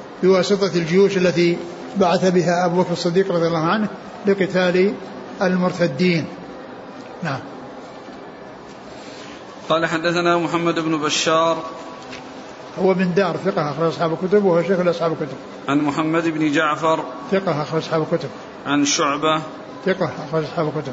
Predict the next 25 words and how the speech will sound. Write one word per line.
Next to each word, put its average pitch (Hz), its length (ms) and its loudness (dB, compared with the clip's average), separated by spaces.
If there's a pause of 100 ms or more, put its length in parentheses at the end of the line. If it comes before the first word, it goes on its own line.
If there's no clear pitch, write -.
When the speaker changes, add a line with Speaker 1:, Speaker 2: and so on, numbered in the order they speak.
(140)
Speaker 2:
"عن 139 80 -2
العلاء 147 520 2
بن 147 100 -2
عبد 143 220 0
الرحمن". 147 680 0 (160)
Speaker 1:
وهو 160 160 -2
صدوق، 165 420 2
أخرج 160 400 -2
حديث، 156 220 2 (140)
أخرج 170 420 -4
البخاري. 160 720 0 (320)
Speaker 2:
في 131 60 -4
القراءة. 135 520 0 (320)
Speaker 1:
في 170 60 0
القراءة 165 480 2
وأصحاب 160 480 0
الس-، 135 140 -6 (480)
Speaker 2:
ومسلم. 143 360 0
Speaker 1:
ومسلم 185 380 2
وأصحاب 156 280 0
السنن. 147 320 -2 (300)
Speaker 2:
"عن 151 200 -2
أبيه". 151 460 2 (300)
Speaker 1:
وهو 156 200 2
ثقة، 165 340 0